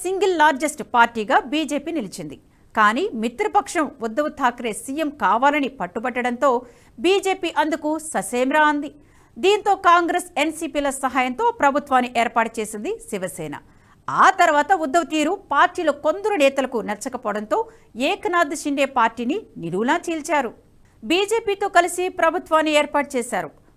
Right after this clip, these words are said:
కొన్నాళ్ల తర్వాత ఎన్సీపీ కూడా చీలిపోయింది. అజిత్ పవార్ నేతృత్వంలో కొంతమందితో కలిసి ప్రభుత్వంలో చేరారు. అయితే ఈ పరిణామాలతో పాటు రాష్ట్రంలో బీజేపీ చేసిన కొన్ని తప్పిదాలతో సార్వత్రిక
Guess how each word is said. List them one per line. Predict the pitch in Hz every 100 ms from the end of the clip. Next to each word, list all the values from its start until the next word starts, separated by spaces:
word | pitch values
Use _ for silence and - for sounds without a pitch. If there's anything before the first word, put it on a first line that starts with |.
| _
కొన్నాళ్ల | 208 202 247 320 302
తర్వాత | 269 247 254 440 453 240
ఎన్సీపీ | 277 294 233 254
కూడా | 226 247 453
చీలిపోయింది. | 302 233 175 165 156 - - - - _ 247
అజిత్ | 254 453 466
పవార్ | 349 349 320 285
నేతృత్వంలో | 294 320 302 294 285 269 277 -
కొంతమందితో | 302 359 427 339 277 262 254
కలిసి | 220 214 415 440
ప్రభుత్వంలో | 359 311 320 302 262 254
చేరారు. | 202 170 143 120 _ _ _ - -
అయితే | 403 440 427 -
ఈ | 349 415
పరిణామాలతో | 285 277 262 240 226 214 208
పాటు | 202 214 415 - - -
రాష్ట్రంలో | 285 403 359 359 339 214
బీజేపీ | 285 277 302 294 -
చేసిన | 247 247 196 - 294
కొన్ని | 349 415 415
తప్పిదాలతో | 262 269 254 254 262 269 233 - _ -
సార్వత్రిక | 349 349 359 370 330